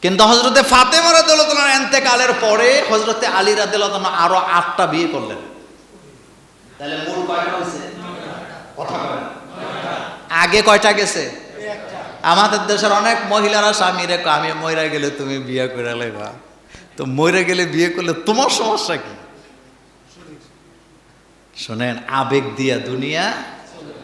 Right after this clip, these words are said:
আচ্ছা বলেন তো, একটা পুরুষ তিরিশ বছর, পঁয়ত্রিশ বছর, চল্লিশ বছর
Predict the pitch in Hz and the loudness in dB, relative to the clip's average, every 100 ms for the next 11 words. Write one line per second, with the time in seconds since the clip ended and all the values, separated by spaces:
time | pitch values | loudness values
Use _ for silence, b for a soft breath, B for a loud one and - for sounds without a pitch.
0 | - - 151 175 139 143 160 151 143 - | -20 -12 -6 -4 -2 0 0 -2 -4 -4
1 | 147 151 143 139 143 - - - - - | -6 -4 -4 -4 -6 -8 -12 -16 -20 -20
2 | - - 262 254 226 202 202 233 - 202 | -20 -10 -6 -4 -2 -4 -2 -4 -4 -4
3 | 202 202 185 180 170 - 202 202 190 185 | -4 -8 -8 -10 -10 -8 -6 -4 -6 -6
4 | 175 | -8